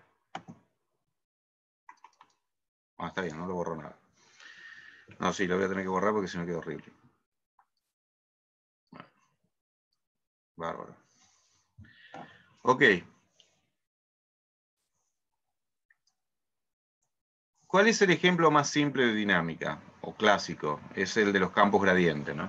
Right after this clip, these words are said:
Entonces, bueno, está bien, van a decir un campo gradiente en realidad, eh, no es una función, ¿no? Es un campo, es un campo y por lo tanto tiene un flujo. Pero no importa. Ahora vamos a ver cómo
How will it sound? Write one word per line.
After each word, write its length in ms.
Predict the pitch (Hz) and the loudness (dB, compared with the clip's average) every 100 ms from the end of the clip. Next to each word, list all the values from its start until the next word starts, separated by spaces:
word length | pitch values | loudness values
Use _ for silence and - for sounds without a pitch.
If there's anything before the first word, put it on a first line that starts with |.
| 104 | -12
Entonces, 280 | - - 101 | -16 -10 0
bueno, 200 | 110 123 | 4 4
está 120 | 127 | 6
bien, 140 | 151 | 6
van 80 | 131 | 6
a 60 | 117 | 4
decir 200 | 117 127 | 2 0
un 80 | 120 | 4
campo 260 | 135 135 | 4 4
gradiente 440 | 131 120 135 139 131 | 6 6 4 2 2
en 80 | |
realidad, 560 | 113 107 113 120 123 131 - - _ - - - _ - | 2 0 4 6 6 2 -12 -20 _ -20 -20 -20 _ -12
eh, 960 | - 98 - - - - - - - - | -6 -4 -2 -4 -4 -6 -8 -10 -16 -12
no 140 | - 147 | -4 0
es 240 | 143 - | 0 0
una 300 | 101 92 85 | -2 0 -2
función, 680 | - 92 85 92 82 76 - - | -4 -6 -6 -4 -4 -6 -14 -12
¿no? 240 | 80 90 | -4 -4
Es 160 | 90 - | -4 -6
un 140 | 98 | -8
campo, 420 | 90 110 90 82 92 | 2 4 4 -2 -10
es 180 | 85 | -8
un 120 | 101 107 | -8 2
campo 320 | 110 113 127 | 4 4 0
y 20 | |
por 160 | 110 101 | 0 0
lo 140 | 95 | 2
tanto 260 | 95 104 98 | 0 -2 -4
tiene 140 | 90 | -4
un 100 | 87 | -6
flujo. 480 | - - - - _ _ | -8 -12 -12 -18 _ _
Pero 100 | 113 | -4
no 80 | 123 | -2
importa. 320 | 113 80 - - _ _ _ _ _ - _ _ _ _ _ | -2 -4 -6 -20 _ _ _ _ _ -20 _ _ _ _ _
Ahora 160 | - 92 | -6 -4
vamos 240 | 90 90 | -4 -6
a 60 | 90 | -6
ver 160 | 92 | -6
cómo 360 | 90 85 80 - | -4 -6 -6 -10